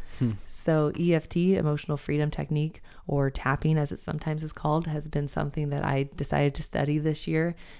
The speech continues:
Speaker 2: and have used to move through really frustrating blocks that just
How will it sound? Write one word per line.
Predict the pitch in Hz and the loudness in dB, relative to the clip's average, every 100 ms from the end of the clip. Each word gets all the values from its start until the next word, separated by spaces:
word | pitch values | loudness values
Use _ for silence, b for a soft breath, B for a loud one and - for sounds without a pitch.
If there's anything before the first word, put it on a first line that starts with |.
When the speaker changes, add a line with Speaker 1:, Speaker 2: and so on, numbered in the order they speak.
| - | -4
Speaker 2:
and | 151 | -2
have | 143 135 | 0 0
used | 151 147 156 180 170 - | 0 2 4 2 -2 -4
to | 151 | -2
move | 147 156 175 165 | 2 2 2 0
through | - 156 151 165 | -6 -2 0 0
really | 156 147 156 160 165 160 B B B B B - - | 0 2 4 4 2 0 B B B B B -20 -4
frustrating | - 156 - - 156 151 151 | 0 2 0 -2 0 2 2
blocks | 147 143 143 175 - - | 0 0 0 -2 -8 0
that | 143 139 143 - - | 2 4 2 -2 -8
just | 156 156 151 - | -2 0 0 -6